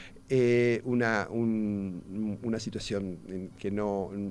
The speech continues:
digamos, una opinión que no, no, no me parece que se, que tenga que, que, que darla. Eh, respecto, mm, se verá si la, la continuidad, creo que le, si la, le,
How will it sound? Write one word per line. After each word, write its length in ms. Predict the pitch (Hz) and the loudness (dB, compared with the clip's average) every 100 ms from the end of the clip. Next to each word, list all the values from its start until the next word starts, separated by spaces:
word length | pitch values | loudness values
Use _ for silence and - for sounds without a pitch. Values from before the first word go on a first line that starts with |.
| 98 | -2
digamos, 320 | 147 160 156 | 0 2 4
una 80 | 185 | 4
opinión 280 | 156 151 151 | 4 2 2
que 120 | 156 | 4
no, 340 | 147 143 135 | 6 6 6
no, 160 | 127 139 | 4 2
no 200 | 127 139 | 4 4
me 60 | 143 | 6
parece 220 | 135 120 | 4 2
que 60 | |
se, 260 | 120 131 117 | 0 2 2
que 100 | 117 | 2
tenga 340 | 113 113 110 | 2 4 4
que, 300 | 104 104 95 92 | 2 0 0 0
que, 180 | 98 90 | -2 0
que 140 | 95 | 0
darla. 400 | 95 87 87 85 - - - - | 2 2 0 -4 -6 -16 -12 4
Eh, 640 | 127 123 123 123 123 120 110 - | 6 8 8 8 8 6 2 -6
respecto, 880 | 123 120 127 - 156 - 202 208 190 | -2 0 0 4 4 10 10 12 10
mm, 380 | 135 117 117 110 - 107 98 | 8 6 6 6 2 -2 -2
se 240 | - - | 0 2
verá 600 | 120 123 143 165 190 170 143 | 6 10 12 12 12 10 8
si 180 | - 135 | 4 4
la, 160 | 123 | 4
la 220 | 113 117 | 6 2
continuidad, 840 | 113 117 113 107 113 135 151 120 95 | 2 0 2 0 4 8 10 8 4
creo 240 | - 123 139 | 2 2 2
que 180 | 139 | 2
le, 280 | 113 110 92 | 2 0 0
si 180 | 104 113 | -2 0
la, 180 | 104 90 | 0 0
le, 280 | 92 95 | 0 -2